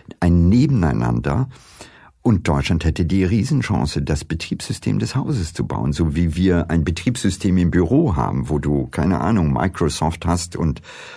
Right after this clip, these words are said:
die liefern dir Excel und Outlook und Word. Das zum Beispiel ist eine Riesenchance, die liegt da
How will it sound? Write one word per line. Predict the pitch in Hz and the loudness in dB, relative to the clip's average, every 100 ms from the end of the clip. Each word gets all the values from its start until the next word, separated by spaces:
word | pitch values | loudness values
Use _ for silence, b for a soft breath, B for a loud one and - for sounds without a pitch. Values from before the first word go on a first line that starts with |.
| B - | B -6
die | 85 | -2
liefern | 76 85 92 | 0 2 2
dir | 78 - | 2 2
Excel | 98 - - 87 80 | 0 -2 0 0 2
und | 64 | 0
Outlook | 57 80 87 95 87 73 - | 0 -2 -2 0 0 0 -4
und | 80 67 | -4 0
Word. | 73 80 98 113 B B B B B B B B _ | 2 2 2 -2 B B B B B B B B _
Das | 87 123 160 - - - - - | 0 0 0 -6 -12 -18 -20 -6
zum | - - | 0 0
Beispiel | 60 - 60 58 | -2 -6 -8 -8
ist | - - | -8 -4
eine | 95 87 85 | -2 0 0
Riesenchance, | 104 107 98 98 - | 0 -2 -2 -4 -2
die | 92 | 0
liegt | 92 113 - - | 2 2 0 -4
da | - - | -6 -6